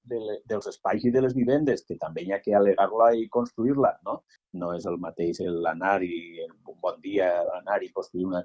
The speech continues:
una caseta en un espai sense ningú títol de cap tipus que lo contrari, no?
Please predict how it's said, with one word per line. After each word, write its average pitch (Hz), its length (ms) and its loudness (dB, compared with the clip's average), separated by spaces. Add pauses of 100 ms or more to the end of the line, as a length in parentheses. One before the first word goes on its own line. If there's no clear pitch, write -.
(140)
una - 560 -10
caseta 95 560 4
en 92 160 2
un 90 240 -6
espai 113 400 6
sense 82 320 -6
ningú 80 320 -2
títol 90 400 2
de 82 160 -2
cap - 320 6
tipus 120 480 4 (480)
que 101 160 8
lo 95 160 6
contrari, 104 640 6
no? 135 140 0